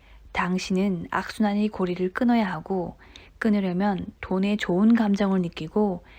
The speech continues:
이미 가진 것에 감사해야 된다. 이렇게 말하고 느껴라. "내겐 이미 충분히 있어.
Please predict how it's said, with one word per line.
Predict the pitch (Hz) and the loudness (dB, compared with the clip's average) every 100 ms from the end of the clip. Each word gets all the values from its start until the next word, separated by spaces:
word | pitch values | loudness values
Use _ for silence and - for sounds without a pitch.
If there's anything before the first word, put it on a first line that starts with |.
| - - | -20 -8
이미 | 196 196 208 214 | 0 4 4 2
가진 | - 175 208 202 | 0 -2 0 0
것에 | 180 190 190 | 0 -2 -2
감사해야 | 190 - 170 175 196 196 175 | -2 -4 -4 -4 -2 -2 -4
된다. | 156 160 147 156 - - - - - _ _ | -8 -8 -8 -10 -14 -20 -20 -20 -20 _ _
이렇게 | 208 208 - 226 | 0 0 0 0
말하고 | 202 170 180 185 180 | 0 2 0 0 -2
느껴라. | 170 160 160 151 - - - - _ - | -4 -6 -4 -6 -10 -18 -20 -20 _ -2
"내겐 | 190 196 214 214 196 | 0 4 4 2 2
이미 | 185 196 208 | 2 2 2
충분히 | 285 254 247 196 | 2 4 4 4
있어. | 170 - 170 170 | 0 -4 -2 -2